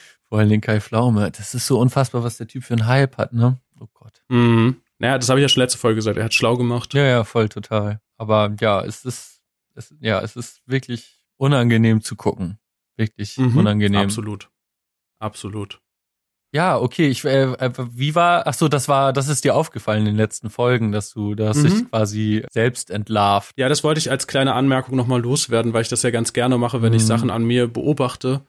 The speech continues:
Speaker 2: dass ich das nochmal anspreche, dann mache ich, ich habe so ein bisschen das Gefühl, dass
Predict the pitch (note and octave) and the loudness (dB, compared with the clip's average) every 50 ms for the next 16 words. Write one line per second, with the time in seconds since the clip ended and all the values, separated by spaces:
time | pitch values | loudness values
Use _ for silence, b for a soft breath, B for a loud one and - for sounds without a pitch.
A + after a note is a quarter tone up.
0 | _ _ _ _ _ _ - A2+ A2+ - - B2 - C3+ A#2+ A#2+ B2 A#2 F#2 B2 | _ _ _ _ _ _ -10 -8 -6 -4 -4 -2 -2 0 0 0 0 0 2 2
1 | D#3 D#3 - - - B2+ C3 - D#3 D3+ D3 B2+ B2+ B2 A#2+ G2+ - - B2+ B2+ | 2 0 0 -2 -2 -2 0 2 2 2 2 2 0 0 0 -2 -6 -4 -4 -2
2 | C3 C#3+ C#3 b b b b b b - C3+ E3 E3 - E3 D3 E3+ - - D#3+ | -2 -2 -6 b b b b b b -6 -4 -2 0 0 2 2 2 2 2 2
3 | D3 - - C3 - - - D#3+ D#3+ C3+ C#3 B2+ - - - | 0 0 -2 -6 -6 -2 0 2 2 2 0 -2 -2 -4 -6